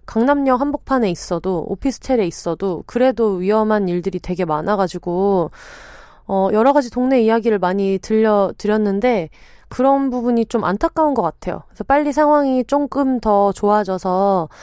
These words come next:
어, 혼자 사는 여성분들도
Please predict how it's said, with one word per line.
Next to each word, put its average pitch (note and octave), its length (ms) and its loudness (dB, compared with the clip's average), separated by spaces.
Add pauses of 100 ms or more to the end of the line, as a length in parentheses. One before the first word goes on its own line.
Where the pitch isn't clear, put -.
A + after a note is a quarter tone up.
(500)
어, E3+ 380 -4 (220)
혼자 E4 220 4
사는 C4 280 2
여성분들도 F3 840 0